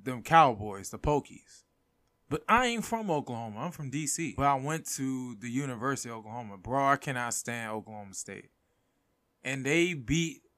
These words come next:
they escaped West Virginia. Then they beat Baylor. Baylor, the second best team in the country, Baylor. You gotta be kidding me, bro. I'm pissed.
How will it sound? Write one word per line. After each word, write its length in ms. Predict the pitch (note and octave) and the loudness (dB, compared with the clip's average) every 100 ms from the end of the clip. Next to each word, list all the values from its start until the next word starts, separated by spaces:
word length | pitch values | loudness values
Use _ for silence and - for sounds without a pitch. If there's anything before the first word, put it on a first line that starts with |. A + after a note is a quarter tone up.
| _ | _
they 200 | A2+ E3+ | -2 0
escaped 680 | D#3 C3+ - - E3+ D#3+ - | 0 -2 -4 4 4 4 2
West 240 | C#3 D3 | 2 2
Virginia. 640 | C#3 A#2 D3 C3+ G#2 G2+ G#2 _ _ _ _ _ _ - | -2 -2 -2 -2 -6 -8 -14 _ _ _ _ _ _ -2
Then 160 | D3 | 0
they 180 | C#3+ C3+ | 2 2
beat 320 | G#2+ D3 D3 | 2 -2 -2
Baylor. 500 | G#2 B2 F#2+ G2 F#2 - _ _ _ _ _ _ _ _ A2 | -4 -4 -6 -12 -18 -20 _ _ _ _ _ _ _ _ -4
Baylor, 520 | F#2+ D3+ F3+ F3 F3 | 6 8 8 8 6
the 160 | C#3 B2 | 6 2
second 400 | - E3 D#3 C#3+ | 4 4 4 4
best 240 | D3+ C#3 | 4 4
team 180 | E3+ D#3 | 0 -2
in 60 | A#2 | -4
the 80 | G2+ | -6
country, 460 | - D3+ - G#2 | -2 -2 -2 -8
Baylor. 500 | F#2 G2 F2 F2+ G2 _ _ _ _ _ _ _ _ | -8 -8 -8 -14 -20 _ _ _ _ _ _ _ _
You 140 | E3 | 0
gotta 240 | A3 G#3+ C#3 | 4 4 4
be 140 | A2 | -4
kidding 340 | - D3 D3+ | -2 0 0
me, 160 | G#2 F#2+ F#2 | -4 -16 -20
bro. 260 | A2 B2+ F3 | -18 -8 4
I'm 180 | G3+ E3+ | 4 6
pissed. 600 | - G3+ D3 - - | 4 2 2 -4 -12